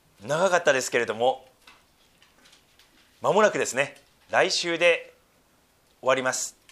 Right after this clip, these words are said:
皆さんいかがだったでしょうか？私は本当に恵まれました。で、今日も本当に素晴らしい、そのダビデによる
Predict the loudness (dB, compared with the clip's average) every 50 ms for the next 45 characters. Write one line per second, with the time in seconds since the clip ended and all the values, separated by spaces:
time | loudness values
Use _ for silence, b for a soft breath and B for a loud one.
0 | _ _ _ _ _ _ _ _ _ _ _ _ _ _ _ _ _ _ _ _
1 | _ _ _ -20 -20 _ _ _ _ _ -20 _ _ _ _ _ _ -8 -6 -4
2 | -4 -4 -4 -4 0 0 2 2 2 0 0 -6 -6 -4 -6 -6 -6 -6 -8 -8
3 | -8 -14 -12 -10 -6 -6 -6 -6 -8 -12 -10 _ -8 -8 -6 -8 -10 -12 -16 _
4 | _ _ _ _ _ _ _ _ _ _ -12 -8 -4 0 2 2 4 4 2 0
5 | 0 -2 -4 -6 -6 _ _ _ _ _ _ -12 -4 0 0 2 2 2 0 0
6 | -2 -2 -4 -2 -2 -2 -2 -4 -4 -4 0 0 2 2 2 0 0 -2 -2 -4
7 | -6 -6 -10 b b b b b b b b -8 -8 0 2 2 2 2 0 -2
8 | -2 -2 -2 -2 -2 -4 -6 -4 -4 -4 -4 -6 -6 -10 -14